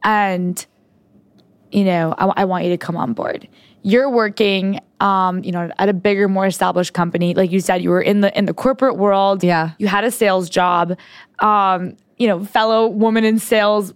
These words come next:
Speaker 1: m-, you know, much respect for that, 'cause I know how hard it can be. What was going through your head in that moment? Were you just, was it an instant, like, "Yes, I wanna do this"?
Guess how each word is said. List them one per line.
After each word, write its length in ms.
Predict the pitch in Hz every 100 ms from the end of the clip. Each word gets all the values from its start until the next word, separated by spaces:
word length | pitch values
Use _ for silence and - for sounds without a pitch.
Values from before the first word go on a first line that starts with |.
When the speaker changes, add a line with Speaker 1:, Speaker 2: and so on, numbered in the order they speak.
| -
Speaker 1:
m-, 220 | 208 208
you 220 | 214 233 190
know, 160 | 196
much 300 | 190 214 208
respect 380 | 233 - 214 202
for 160 | - 233
that, 240 | 208 233
'cause 80 | 240
I 60 | 226
know 120 | 208
how 80 | 208
hard 160 | 226
it 60 | 226
can 140 | 233
be. 180 | 214 202 - - - - _ _ _ -
What 280 | 226 240 247
was 140 | 294
going 180 | 320 302
through 100 | 269
your 60 | 226
head 100 | 233
in 80 |
that 160 | 220 -
moment? 320 | 190 208 202
Were 60 | 196
you 140 | 208
just, 260 | 202 226 -
was 160 | 214 202
it 60 |
an 100 | 208
instant, 440 | 208 202 - - 202
like, 180 | 190 160
"Yes, 280 | 185 -
I 60 | 202
wanna 240 | 185 175 170
do 280 | - 180
this"? 400 | 175 220 339 -